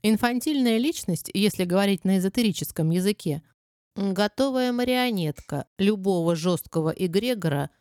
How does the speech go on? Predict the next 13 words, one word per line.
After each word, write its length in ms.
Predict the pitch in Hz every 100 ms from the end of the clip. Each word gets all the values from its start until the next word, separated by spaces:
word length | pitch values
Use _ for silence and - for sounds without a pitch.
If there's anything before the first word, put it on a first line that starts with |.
| _ -
который 340 | 175 185 165
захочет 560 | 160 165 - 160 151 -
подчинить 500 | 160 - 185 240 -
её 240 | 151 175
себе – 460 | - 190 156 147 - _ _ -
потому 400 | 208 233 233 226
что 200 | - 214
её 380 | 196 208 196 175
этическая 680 | - - 202 - - 190 175
система 580 | - 208 - 294 202
как 240 | 160 220 202
бы 100 | 202
пуста. 540 | - 220 - 156 143